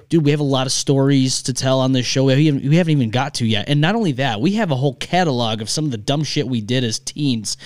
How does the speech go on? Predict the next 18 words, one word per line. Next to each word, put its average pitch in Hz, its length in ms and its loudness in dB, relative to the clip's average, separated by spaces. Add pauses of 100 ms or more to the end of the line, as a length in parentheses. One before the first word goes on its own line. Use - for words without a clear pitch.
(160)
I 160 80 0
have 226 140 2
a 226 40 4
whole 233 160 4
video, 156 560 0 (120)
uh, 120 300 -2 (100)
library 151 680 2
on 127 220 0
one 143 100 2
of 160 60 2
my 139 120 2
external 143 360 -2
drives, 117 540 -4 (380)
and 139 300 -4
I, - 120 -18
we 151 140 0
really, 190 320 2 (180)
we, 165 160 -4